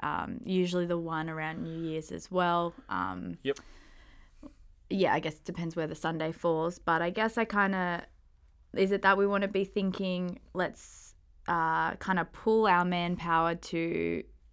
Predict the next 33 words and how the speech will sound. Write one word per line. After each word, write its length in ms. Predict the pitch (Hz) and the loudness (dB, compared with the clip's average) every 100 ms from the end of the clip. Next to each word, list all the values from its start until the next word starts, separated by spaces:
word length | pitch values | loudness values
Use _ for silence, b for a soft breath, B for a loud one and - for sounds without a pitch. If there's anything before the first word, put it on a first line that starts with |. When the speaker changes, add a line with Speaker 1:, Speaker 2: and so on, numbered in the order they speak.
| _ - - - | _ -20 -20 -16
Speaker 1:
you 260 | - 185 175 | -8 -4 -4
know, 180 | 156 165 - - | -4 -8 -12 -2
maybe 300 | 185 175 175 | 0 2 2
not 240 | 185 208 - | 4 6 6
ev-, 240 | 170 - | 4 4
not 220 | 196 196 | 2 2
trying 160 | - 165 | 2 -2
to 60 | |
hit 240 | 151 175 - | 0 -2 0
every 280 | 165 175 165 | -2 -2 -4
service, 640 | - 160 160 180 269 - - B B - | -2 -2 -2 -4 -4 -10 -20 B B 0
but 140 | 156 | 2
where 120 | 165 | 2
it's 100 | 160 | 0
gonna 160 | - 170 | -2 -4
be 120 | 165 | -2
most 320 | 165 175 180 | -2 -2 -4
effective. 640 | 175 160 151 - 160 160 - | -6 -4 -6 -4 -4 -4 -2
Also, 420 | - 208 - 175 170 | 2 2 2 0 2
the 100 | 165 | 0
volunteers 580 | 165 156 156 180 165 165 | -2 -2 -4 -2 -2 -2
that 120 | - | -6
you 100 | 160 | -6
have 180 | 160 165 | -6 -6
around, 520 | 160 160 156 170 175 - | -4 -2 -2 -4 -10 -6
like, 340 | - - - - 156 | -6 -6 -10 -16 -8
who's 200 | 165 160 | -8 -6
a-, 140 | 160 - | -6 -6
actually 280 | 175 - 180 | -6 -6 -6
able 260 | 165 165 165 | -4 -4 -8
to 100 | 151 | -8
serve, 400 | - 165 - - B B B B - | -8 -6 -6 -10 B B B B 0
do, 560 | 180 175 170 170 170 | 2 4 2 2 0